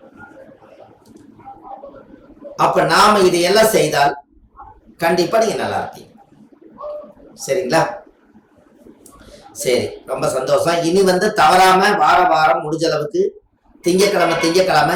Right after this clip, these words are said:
இது மாதிரி நம்ம நடத்துவோம். லிங்க் கிடைக்காதவங்க முதலே போன் பண்ணி கேட்டு, யாருக்கெல்லாம் நெட் ப்ராப்ளம் இருக்குதோ அவங்க கேட்டு முதலே வாங்கிருங்க. வார வாரம், வார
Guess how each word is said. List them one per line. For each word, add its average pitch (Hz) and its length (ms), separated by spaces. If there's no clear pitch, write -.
இது 151 140
மாதிரி 160 220
நம்ம 143 160
நடத்துவோம். 127 520
லிங்க் 214 380
கிடைக்காதவங்க 180 720
முதலே 196 360
போன் 190 240
பண்ணி 180 160
கேட்டு, 165 400
யாருக்கெல்லாம் 180 640
நெட் 156 260
ப்ராப்ளம் 165 380
இருக்குதோ 151 280
அவங்க 170 240
கேட்டு 160 340
முதலே 147 380
வாங்கிருங்க. 151 460
வார - 260
வாரம், 185 320
வார - 200